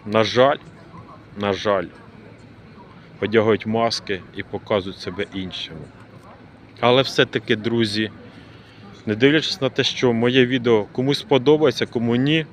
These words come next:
війна — це шлях розвитку. І в першу чергу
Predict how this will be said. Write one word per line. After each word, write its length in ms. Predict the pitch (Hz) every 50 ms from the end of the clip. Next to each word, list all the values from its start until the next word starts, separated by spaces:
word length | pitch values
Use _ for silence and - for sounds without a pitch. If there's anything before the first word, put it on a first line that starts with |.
| - - - - - - - - - - - - - - - -
війна — 360 | 107 120 127 120 123 131 123 -
це 120 | - 123 107
шлях 380 | - - 117 110 113 110 -
розвитку. 640 | 110 110 113 104 - 98 92 85 - - - - - - - - - - - - - - - - - - - - - - - -
І 240 | 127 123 127 123 113
в 60 | -
першу 400 | - - 143 135 120 - - -
чергу 560 | - - 135 135 143 151 139 110 110 101